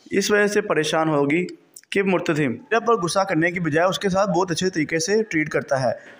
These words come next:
जिस वजह से हया भी जलना शुरू हो जाती है और वो माँ बेगम कहती है कि देखिए मुर्तसिम ने इतना कुछ होने के बावजूद भी मीरब को कुछ भी नहीं कहा,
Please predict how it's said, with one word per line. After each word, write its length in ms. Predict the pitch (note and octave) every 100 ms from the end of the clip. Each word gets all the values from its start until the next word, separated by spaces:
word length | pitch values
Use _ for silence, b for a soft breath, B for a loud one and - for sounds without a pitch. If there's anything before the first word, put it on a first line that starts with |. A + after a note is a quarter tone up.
| B
जिस 180 | F3+ A3+
वजह 200 | A3+ A3
से 140 | A3 G#3+
हया 300 | D#3 C#3+ D#3+
भी 200 | E3+ G3 F#3+ - _ -
जलना 300 | D3+ D#3+ E3 F3
शुरू 200 | F#3 G#3
हो 120 | D3+
जाती 280 | C#3 C3 C3+
है 120 | B2 A2 B B B
और 160 | - A#3
वो 340 | A#3 A#3+ - E3
माँ 180 | E3 E3+
बेगम 260 | E3+ F3
कहती 280 | D#3+ C3 C3+
है 120 | B2+ G#2 B B -
कि 80 | G3+
देखिए 320 | F3 E3+ A3
मुर्तसिम 420 | F#3+ E3 F3 G3
ने 100 | G#3
इतना 220 | F#3+ G3 G3+
कुछ 220 | G#3 -
होने 180 | D#3 E3+
के 80 | D3
बावजूद 520 | C#3 C3+ C#3 C#3 C#3+
भी 200 | C3 B2+ - B B D#3
मीरब 240 | F3+ G3+
को 80 | A3
कुछ 200 | A3 F3+
भी 80 | F3
नहीं 120 | F#3+
कहा, 220 | F#3 C#3+